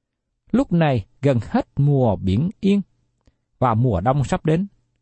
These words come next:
Trước đó họ hy vọng là sẽ đến được La Mã trước mùa biển động. Điều dạ thích thú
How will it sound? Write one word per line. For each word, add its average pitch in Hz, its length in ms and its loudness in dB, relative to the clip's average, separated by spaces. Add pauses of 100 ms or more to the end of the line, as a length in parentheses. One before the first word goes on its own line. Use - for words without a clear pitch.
(460)
Trước 277 180 -2
đó 262 140 2
họ 123 240 0
hy 220 160 0
vọng 110 360 0
là 123 120 0
sẽ 127 160 -4
đến 208 240 0
được - 200 -2
La 185 160 0
Mã 98 380 -2 (100)
trước - 220 -2
mùa 123 180 0
biển 143 240 -2
động. 95 180 -2 (960)
Điều 147 440 0 (220)
dạ 110 220 -2 (220)
thích - 240 -2
thú 262 340 0